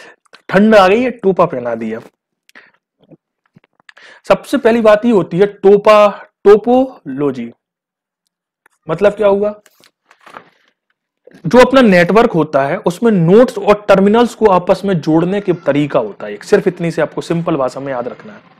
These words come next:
अब कैसे, कैसे जोड़ सकते हैं अपन,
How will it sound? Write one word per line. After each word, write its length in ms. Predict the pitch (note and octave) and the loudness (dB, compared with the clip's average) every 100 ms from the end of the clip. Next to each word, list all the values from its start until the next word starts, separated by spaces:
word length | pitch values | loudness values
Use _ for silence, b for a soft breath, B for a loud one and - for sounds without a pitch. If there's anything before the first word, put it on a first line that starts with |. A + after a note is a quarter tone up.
| _ - | _ -2
अब 100 | G3 | 0
कैसे, 360 | G#3+ G#3 G#3 A3 - - - - - - - - | 4 2 2 -2 -4 -20 -20 -20 -20 -20 -20 -4
कैसे 240 | G3 G3 A3 | 0 4 6
जोड़ 180 | F#3+ G#3 | 6 4
सकते 320 | G3 - F#3+ | 0 -6 -6
हैं 140 | F3+ | -4
अपन, 240 | E3 D#3+ | -4 -6